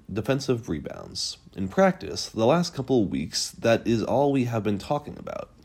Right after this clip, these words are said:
Just trying to find those possessions that we are coming out on the other end of and flipping them.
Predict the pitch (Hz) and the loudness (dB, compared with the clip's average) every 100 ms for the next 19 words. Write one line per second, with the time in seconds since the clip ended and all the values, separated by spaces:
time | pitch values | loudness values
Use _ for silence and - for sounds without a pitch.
0 | - - - - - - 147 165 165 - | -20 -20 -8 -4 -4 0 2 2 -2 -2
1 | 104 107 101 104 117 107 - - 87 104 | 0 2 2 0 -4 -6 -8 -8 -6 -4
2 | 110 98 104 101 95 - 143 147 - 95 | -2 0 2 4 2 -2 -4 -2 -2 -2
3 | 92 - - 90 95 - 107 117 90 87 | -2 -2 -4 -2 -2 -2 0 0 0 -2
4 | 85 92 95 90 92 - - - - 50 | 0 -2 -2 -6 -4 -4 -4 -6 -10 -14